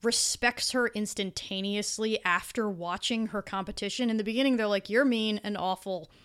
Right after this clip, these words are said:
and we don't like you." Uh, and then they watch her competition, 'cause it was taped, and they're instantaneously like, "Okay, you're, yes,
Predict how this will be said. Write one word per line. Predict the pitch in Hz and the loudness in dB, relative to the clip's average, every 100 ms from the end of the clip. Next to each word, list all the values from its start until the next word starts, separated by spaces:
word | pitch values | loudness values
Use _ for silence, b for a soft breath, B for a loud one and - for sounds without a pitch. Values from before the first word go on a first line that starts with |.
| b b b b | b b b b
and | - 180 175 175 | -2 0 0 -2
we | 165 | -2
don't | 196 208 | -2 0
like | 185 180 | -2 -4
you." | 180 170 175 - b b _ _ _ _ _ _ _ _ | -4 -4 -6 -10 b b _ _ _ _ _ _ _ _
Uh, | 185 180 | 0 2
and | 175 | 2
then | 214 | 2
they | 214 | 2
watch | 196 156 208 285 - | 0 0 0 2 2
her | 262 | 2
competition, | - 226 240 - 214 196 175 | 2 -2 -2 -2 -2 -2 -4
'cause | 185 | -4
it | 190 | -8
was | 180 | -6
taped, | - 208 170 - - b b - | -6 -4 -6 -8 -12 b b -8
and | - 214 | -2 2
they're | 214 | 2
instantaneously | 220 233 247 226 233 233 240 220 | 2 0 0 2 2 2 2 0
like, | 196 196 | 0 0
"Okay, | 214 208 190 | -4 -4 -4
you're, | 180 180 196 202 - _ _ _ _ _ | -4 -2 -2 -2 -6 _ _ _ _ _
yes, | 180 143 - - - | -6 -4 -4 -4 -6